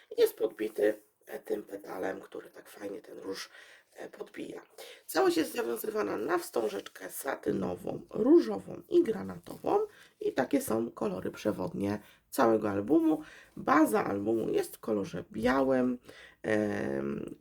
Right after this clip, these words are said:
bindowane jest metodą Stack the Deck z takim dużym plusem. Em, ma bardzo dużo tych przestrzeni tutaj na zdjęcia,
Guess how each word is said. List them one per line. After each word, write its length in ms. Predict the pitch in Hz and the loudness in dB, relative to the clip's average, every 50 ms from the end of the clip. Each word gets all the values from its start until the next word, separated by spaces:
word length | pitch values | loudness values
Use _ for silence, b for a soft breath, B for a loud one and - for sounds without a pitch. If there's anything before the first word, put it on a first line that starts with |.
| - | -10
bindowane 720 | 214 208 254 277 330 311 277 240 220 226 226 226 220 220 | -2 2 6 8 8 8 8 6 2 2 0 0 2 2
jest 180 | 220 208 - - | 0 0 0 -2
metodą 380 | 208 202 - 226 214 214 - | -4 -2 -2 -2 0 0 -2
Stack 320 | 208 - - - - 277 123 | -2 -2 -2 0 0 0 2
the 140 | 120 113 107 | 2 2 4
Deck 200 | - - - - | 2 0 -2 -6
z 80 | - | -8
takim 360 | - - - - - - - | -8 -8 -10 -10 -12 -14 -4
dużym 340 | - - 311 320 330 320 294 | 0 2 4 6 6 4 2
plusem. 580 | 302 - 311 302 294 - - 254 240 - - B B B B B B B B B B B B - | 2 4 2 2 2 2 2 2 2 2 0 B B B B B B B B B B B B -2
Em, 880 | - - 113 113 113 110 107 107 107 - - - - 73 - - - - _ _ _ _ _ _ _ _ _ _ _ _ _ _ _ _ _ _ _ - - - 220 | 0 2 4 4 4 4 2 2 0 -2 -4 -4 -6 -6 -8 -10 -12 -14 _ _ _ _ _ _ _ _ _ _ _ _ _ _ _ _ _ _ _ -14 -12 -10 -4
ma 160 | 220 196 - | -4 -4 -2
bardzo 380 | - 208 - 247 247 247 120 | 2 4 4 4 4 0 0
dużo 260 | 113 110 110 - 110 107 | 0 0 0 0 -4 -6
tych 140 | - - | -8 -10
przestrzeni 640 | - - - - - - - - 113 113 113 110 104 - | -12 -12 -14 -14 -14 -12 -12 -8 -4 -2 0 0 0 0
tutaj 340 | - 101 - - - 107 | -4 -10 -14 -10 -10 -10
na 120 | 104 104 101 | -8 -8 -10
zdjęcia, 540 | - - - 113 110 104 - 101 104 107 | -12 -10 -8 -8 -6 -8 -10 -10 -12 -12